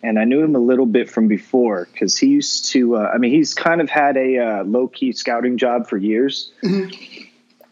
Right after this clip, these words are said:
Speaker 1: Um, and when I was a teenager, I was in, uh, what was at the time, like, one of the first developmentals. It was called U P W. It's where John Cena came from,
Speaker 2: Okay.
Speaker 1: Victoria,
Speaker 2: Yes.
Speaker 1: Miz. Yeah, a lot of those guys came from there.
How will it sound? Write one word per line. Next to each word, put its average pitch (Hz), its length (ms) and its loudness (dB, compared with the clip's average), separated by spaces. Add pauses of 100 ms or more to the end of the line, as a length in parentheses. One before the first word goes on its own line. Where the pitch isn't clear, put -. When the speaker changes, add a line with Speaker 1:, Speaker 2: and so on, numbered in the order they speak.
Speaker 1:
Um, 120 500 -2
and 123 100 -6
when 147 120 -4
I 165 60 -2
was 147 140 -2
a 123 100 -6
teenager, 123 760 -2
I 120 100 0
was 117 260 -2
in, 117 420 0 (480)
uh, 110 200 2
what 110 440 0
was 120 400 0 (300)
at 120 220 0
the - 80 0
time, 120 840 0 (500)
like, 113 180 0
one 123 220 2
of 113 60 0
the 113 80 0
first - 400 0
developmentals. 113 720 2
It 113 40 2
was 104 160 -2
called 107 260 0
U 117 180 2
P 117 160 -2
W. 104 340 2
It's - 160 -10
where 113 120 2
John 107 320 0
Cena 120 280 0
came 110 260 -2
from, 107 280 -2
Speaker 2:
Okay. 107 160 0
Speaker 1:
Victoria, 107 680 2
Speaker 2:
Yes. - 380 -10 (200)
Speaker 1:
Miz. 123 720 2 (420)
Yeah, 139 240 2
a - 20 0
lot 127 220 0
of 127 80 0
those 123 180 -2
guys 123 360 -2
came 123 240 -4
from 117 160 -2
there. 113 320 0